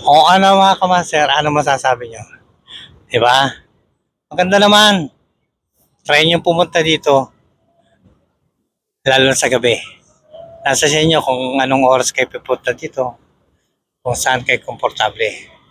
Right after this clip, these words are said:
Pero pinapangako sa inyo, sa gabi man o sa araw, magandang pumunta dito.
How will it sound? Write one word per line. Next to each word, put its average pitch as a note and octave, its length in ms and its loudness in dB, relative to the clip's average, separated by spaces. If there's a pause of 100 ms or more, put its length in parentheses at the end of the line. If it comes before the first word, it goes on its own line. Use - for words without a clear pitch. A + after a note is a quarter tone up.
(1000)
Pero C#3 280 2
pinapangako C3+ 720 0
sa - 200 -4
inyo, B2+ 280 0 (480)
sa - 200 -4
gabi C3 280 2
man D#3 280 2
o C#3 40 2
sa C3 360 2
araw, A#2+ 200 2
magandang A2+ 360 -8
pumunta A2+ 400 -12
dito. G#2+ 280 -16